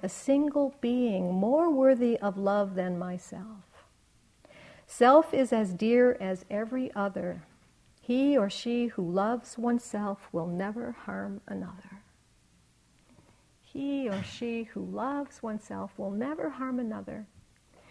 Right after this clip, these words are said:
Because that whole sense of me and you, the sense of separation, just starts to dissolve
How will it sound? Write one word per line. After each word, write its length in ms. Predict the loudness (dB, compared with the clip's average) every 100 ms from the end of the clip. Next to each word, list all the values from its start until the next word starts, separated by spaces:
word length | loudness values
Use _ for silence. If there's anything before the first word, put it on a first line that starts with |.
| -20 -10
Because 160 | 0 4
that 160 | 4
whole 480 | 4 8 8 8 6
sense 380 | 4 2 2 0
of 400 | -4 -2 -2 -2
me 640 | 0 2 2 2 2 0
and 280 | -4 -6 -6
you, 600 | -2 0 2 2 2 2
the 100 | 0
sense 320 | -2 0 0
of 100 | -2
separation, 640 | -4 -4 0 0 0 0 -2
just 360 | 0 0 -2
starts 340 | -2 0 0 -2
to 120 | -8
dissolve 680 | -4 -8 -6 -6 -4 -6